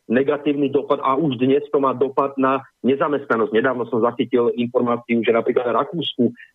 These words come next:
tá nezamestnanosť v, za posledné obdobie zvýšila o päť až, až šesť percent, čo je, čo je neuveriteľný nárast, e, najväčší od, od roku, myslím, že tisíc deväťsto štyridsaťšesť bolo spomínané v tomto, v tomto hodnotení. Čiže je možné predpokladať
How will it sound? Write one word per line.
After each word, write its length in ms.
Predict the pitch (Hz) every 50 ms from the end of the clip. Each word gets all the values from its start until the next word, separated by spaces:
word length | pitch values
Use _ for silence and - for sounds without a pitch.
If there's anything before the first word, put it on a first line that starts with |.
| _ -
tá 320 | - 110 107 110 110 107
nezamestnanosť 920 | 110 123 127 120 135 117 127 123 - - 123 117 117 120 120 117 113 - -
v, 160 | 117 107 107 113 110 110 110 110 110 107
za 100 | - 113 -
posledné 640 | - 117 110 - 120 117 113 120 117 117 113 110 113
obdobie 480 | 113 113 120 131 110 117 120 117 - - - - _ _
zvýšila 640 | 101 104 113 123 123 - - 131 123 120 117 117 113 - - - _ - - -
o 100 | - 110 -
päť 240 | - 123 123 123 - -
až, 160 | 120 110 - - - - - -
až 160 | - 117 - - - - -
šesť 220 | 143 139 139 - - _ -
percent, 460 | 139 143 160 170 - - 131 117 113 113
čo 160 | - - 127
je, 240 | 117 123 123 120 120 - - _ _ -
čo 140 | - 120 120
je 280 | 120 120 120 120 113 - - - _ -
neuveriteľný 800 | 107 120 135 139 139 135 139 135 127 123 151 143 131 135 127 120
nárast, 400 | 123 127 131 131 127 117 123 - -
e, 160 | - 120 113 110
najväčší 720 | 123 147 147 147 143 147 - - - 127 131 131 123 -
od, 240 | 117 117 117 - - -
od 100 | 123 120 123 131
roku, 240 | 123 - 131 123
myslím, 240 | 123 120 - 127 120
že 80 | 117 123
tisíc 180 | 123 120 123 123
deväťsto 260 | 131 120 117 - 123
štyridsaťšesť 560 | 113 - 131 123 113 123 131 117 - 151 143 127
bolo 240 | 120 113 113 110 - -
spomínané 400 | - 110 113 110 107 107 104 -
v 80 | 117 107
tomto, 240 | - - - -
v 220 | _ _ _ _ -
tomto 200 | 120 110 - 135 107
hodnotení. 480 | 117 139 139 147 - - 107 104 98 -
Čiže 480 | 120 117 147 - - - - - -
je 200 | - 98 113 131 143
možné 400 | 139 147 151 147 147 151 147 147
predpokladať 720 | - 131 135 135 - 143 139 147 147 143 147 147 147 147